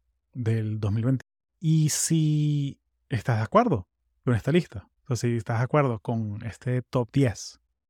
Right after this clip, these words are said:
algo chévere también es que si no escuchaste alguno de estos episodios, aquí en las notas del show dejé los links a cada episodio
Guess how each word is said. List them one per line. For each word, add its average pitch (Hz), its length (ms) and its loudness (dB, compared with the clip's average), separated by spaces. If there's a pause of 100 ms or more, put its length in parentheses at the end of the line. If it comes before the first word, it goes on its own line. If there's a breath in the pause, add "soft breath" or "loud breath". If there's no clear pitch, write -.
(680)
algo 180 580 4
chévere 190 380 6
también 190 360 4
es 202 120 2
que 190 120 -2
si 147 640 0
no 131 80 0
escuchaste 180 560 0
alguno 165 160 0
de 160 60 0
estos 196 180 0
episodios, 196 760 -2 (320)
aquí 139 200 -4
en 127 60 4
las 131 80 4
notas 160 240 2
del 170 120 2
show 196 340 -2
dejé 120 440 0
los 127 200 -4
links 139 600 2
a 113 600 -4
cada 113 220 -6
episodio 151 560 -4